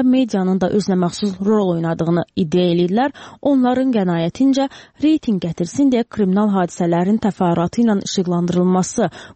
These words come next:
bu cür mövzulara həddən artıq yer verilməsi və bu zaman peşə qaydalarına məhəl qoyulmaması da insanların cinayət törətməsinə stimul yarada bilər.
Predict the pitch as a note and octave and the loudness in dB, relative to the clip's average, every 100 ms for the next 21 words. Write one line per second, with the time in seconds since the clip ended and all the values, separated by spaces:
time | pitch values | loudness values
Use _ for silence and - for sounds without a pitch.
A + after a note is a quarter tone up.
0 | - E4+ A3+ F3+ F3+ E3+ E3+ F3 G3+ G#3+ | -2 0 0 -2 -2 -4 -2 0 0 0
1 | G#3 F3+ B3 A#3 E3 - E3+ - G#3 F#3+ | -2 -2 0 0 0 -4 -10 -2 0 0
2 | E3+ E3+ D#3+ D#3 E3 - C4+ B3 C#4 - | -2 -2 -2 -2 -4 -2 -2 0 -2 -4
3 | - - D4+ B3 A#3+ C4 D4+ - G#3 B3 | -20 -4 -2 2 2 2 0 -2 -4 -2
4 | B3+ G3 E3 E3 D#3+ E3 E3+ - F3 E3+ | 0 0 0 0 0 0 -2 0 0 2
5 | F#3+ F3 F3 F3+ C4 C4+ A#3 G#3 G#3 F#3 | 0 0 0 2 2 2 0 -2 -2 -4
6 | - - - C4 G#3 F#3 E3+ E3 F3+ F#3+ | -4 -16 -2 -2 0 0 0 0 0 0
7 | F#3+ E3+ F3+ - E3 E3 E3 - E3+ E3 | 0 0 0 0 -2 0 -4 -2 -2 -2
8 | - F#3 D#3+ D#3+ D#3+ D3+ E3 E3 D3+ D#3 | -4 -2 0 0 0 -2 -2 -2 -2 -4